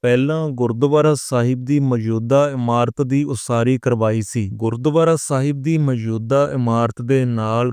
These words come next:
ਕਰੀਰ ਦਾ ਇੱਕ ਪੁਰਾਤਨ ਰੁੱਖ ਹੈ, ਜਿਸ ਨਾਲ ਗੁਰੂ ਤੇਗ ਬਹਾਦਰ ਸਾਹਿਬ ਜੀ ਨੇ ਆਪਣਾ ਘੋੜਾ ਬੰਨ੍ਹਿਆ ਸੀ। ਸੰਗਤਾਂ ਦੇ ਦਰਸ਼ਨ ਦਿਦਾਰੇ ਵਾਸਤੇ ਇਸ ਕਰੀਰ ਦਾ ਮੁੱਢ ਅੱਜ ਵੀ ਸੰਭਾਲ ਕੇ ਰੱਖਿਆ ਹੋਇਆ ਹੈ।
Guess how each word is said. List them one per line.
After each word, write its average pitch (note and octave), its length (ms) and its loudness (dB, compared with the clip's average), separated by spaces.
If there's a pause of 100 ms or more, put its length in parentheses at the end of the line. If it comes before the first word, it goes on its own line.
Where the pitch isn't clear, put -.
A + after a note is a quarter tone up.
(120)
ਕਰੀਰ C3 460 2
ਦਾ D#3 300 0
ਇੱਕ C#3+ 220 -6
ਪੁਰਾਤਨ A#2+ 640 -2
ਰੁੱਖ A2+ 300 -4
ਹੈ, A#2 280 -4
ਜਿਸ B2+ 380 2
ਨਾਲ D3+ 420 4
ਗੁਰੂ B2+ 360 0
ਤੇਗ B2+ 300 4
ਬਹਾਦਰ A#2+ 560 0
ਸਾਹਿਬ C#3+ 460 -2
ਜੀ D#3 160 -2
ਨੇ D#3 220 0 (120)
ਆਪਣਾ C3+ 460 -2 (140)
ਘੋੜਾ B2 280 2
ਬੰਨ੍ਹਿਆ A#2+ 440 0
ਸੀ। G2+ 220 -8 (200)
ਸੰਗਤਾਂ D#3 640 -2
ਦੇ E3+ 160 2
ਦਰਸ਼ਨ C3+ 640 0
ਦਿਦਾਰੇ B2+ 500 2
ਵਾਸਤੇ A#2 720 0
ਇਸ C#3 400 2 (100)
ਕਰੀਰ C#3 400 2
ਦਾ C3+ 220 -2
ਮੁੱਢ B2 400 -2 (260)
ਅੱਜ D3 220 -2
ਵੀ E3+ 160 -2
ਸੰਭਾਲ C#3 600 -2
ਕੇ C3 140 -2
ਰੱਖਿਆ A#2+ 380 -2
ਹੋਇਆ A2+ 260 -4
ਹੈ। G2 220 -6